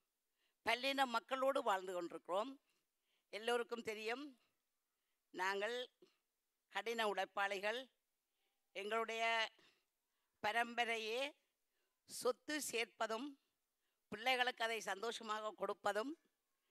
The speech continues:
இன்று நேற்றல்ல, பரம்பரை பரம்பரையாகவே நிலவி வருகிறது. அதனை நாங்கள் பாடுபட்டு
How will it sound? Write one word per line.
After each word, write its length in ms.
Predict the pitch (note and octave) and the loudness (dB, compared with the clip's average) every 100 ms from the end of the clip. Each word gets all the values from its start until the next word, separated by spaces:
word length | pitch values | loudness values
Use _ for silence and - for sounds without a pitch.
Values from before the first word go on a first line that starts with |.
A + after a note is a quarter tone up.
| _ _ _ _ _ A3 | _ _ _ _ _ -6
இன்று 220 | C4 C#4 B3+ | 0 0 2
நேற்றல்ல, 460 | A#3 - G3 G3 A3 D4+ - _ _ _ _ | 0 0 -2 4 4 4 -4 _ _ _ _
பரம்பரை 500 | G3 A3 B3 B3 A#3+ G#3+ | 4 6 4 2 2 0
பரம்பரையாகவே 800 | G3 G3+ F#3+ G#3 G3+ G3 G#3 A3+ B3+ - _ _ | 0 -2 -2 2 4 4 2 0 0 -4 _ _
நிலவி 260 | F3 G3 F#3 F#3 | -10 -8 -8 -10
வருகிறது. 440 | E3+ D#3 D#3 F#3+ B3+ _ _ _ _ _ _ _ _ _ _ _ - | -12 -12 -8 -8 -8 _ _ _ _ _ _ _ _ _ _ _ 0
அதனை 560 | G#3+ B3 C#4+ D#4 D#4 D#4+ F4+ C4 | 2 4 2 2 -2 -2 -4 0
நாங்கள் 440 | A3+ A#3 A#3+ G3 G#3 D4+ C#4+ _ _ _ _ _ _ _ _ - | 0 0 -2 -4 -6 -12 -16 _ _ _ _ _ _ _ _ -4
பாடுபட்டு 640 | A3+ B3 D4 C#4 D4 - | 2 4 4 4 0 0